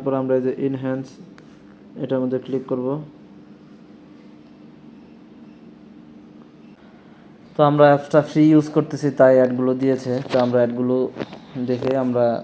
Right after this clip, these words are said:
ছবি ক্রিয়েট করে ফেললাম। আমরা এখন ডানে ক্লিক করব, উপরে কোনায় ডান সাইডে। ওকে, আমাদের কাজ শেষ, আমাদের ভিডিও কমপ্লিট। তো আমরা এখান থেকে বের হয়ে যাব। বের হয়ে আমরা আমাদের একটা আরেকটা অ্যাপ্লিকেশন ইনস্টল করতে হবে।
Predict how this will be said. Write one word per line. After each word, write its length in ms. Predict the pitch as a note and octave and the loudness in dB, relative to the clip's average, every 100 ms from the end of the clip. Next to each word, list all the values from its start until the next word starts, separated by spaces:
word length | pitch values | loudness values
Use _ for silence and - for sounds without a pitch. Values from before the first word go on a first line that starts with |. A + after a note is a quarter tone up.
| - | -10
ছবি 300 | - A#2+ A#2 | -8 -8 -8
ক্রিয়েট 260 | B2 B2 A#2+ | -6 -6 -6
করে 160 | A#2+ A#2+ | -8 -4
ফেললাম। 380 | B2 A#2+ C#3+ - - | -4 -4 -4 -8 -10
আমরা 220 | A#2+ A#2 | -6 -6
এখন 220 | A#2+ A#2+ | -4 -4
ডানে 260 | A#2 A#2 A#2 | -2 -2 -4
ক্লিক 260 | A#2 B2 | -6 -8
করব, 180 | B2 A#2+ | -6 -6
উপরে 320 | B2 B2 B2 | -6 -4 -6
কোনায় 300 | A#2+ A#2+ B2 | -6 -8 -8
ডান 240 | A#2+ A#2+ A#2 | -6 -6 -8
সাইডে। 340 | A#2 A#2 C3+ F3 - - - - - - - | -10 -10 -10 -12 -18 -20 -20 -20 -20 -20 -16
ওকে, 220 | B2+ A2+ | -14 -8
আমাদের 300 | A#2+ A#2+ A#2+ | -8 -6 -6
কাজ 200 | A#2+ B2 | -4 -4
শেষ, 300 | - C3 D3+ - - | -4 -4 -4 -6 -14
আমাদের 340 | B2 A#2 A#2 | -10 -6 -6
ভিডিও 320 | A2+ A#2+ A#2+ A#2 | -6 -8 -8 -8
কমপ্লিট। 380 | A#2 A2 A2+ - - - - - - - - - - - | -8 -8 -10 -14 -18 -20 -20 -20 -20 -20 -20 -20 -20 -14
তো 80 | A#2+ | -10
আমরা 140 | A#2 | -6
এখান 160 | A#2 A#2+ | -6 -6
থেকে 160 | B2 A#2+ | -6 -6
বের 260 | A#2+ A#2+ | -4 -4
হয়ে 160 | B2 A#2+ | -4 -4
যাব। 320 | B2 B2 D3 E3 - - - - - - - - - - | -4 -6 -8 -12 -20 -20 -20 -20 -20 -20 -20 -20 -20 -14
বের 260 | A#2 A#2+ A#2+ | -6 -6 -4
হয়ে 180 | B2+ C3 | -4 -2
আমরা 380 | A#2+ A#2 A#2 | -2 -2 -2
আমাদের 260 | A#2 A2+ A#2 | -4 -4 -6
একটা 260 | A2+ A2+ A2+ | -6 -8 -8
আরেকটা 180 | A2+ | -8
অ্যাপ্লিকেশন 640 | A#2 A#2 A#2+ A#2 A#2+ B2 A#2 | -10 -8 -8 -8 -8 -8 -8
ইনস্টল 300 | A#2 - A#2+ | -10 -12 -14
করতে 260 | A#2 B2+ | -12 -8
হবে। 260 | B2 B2 | -6 -6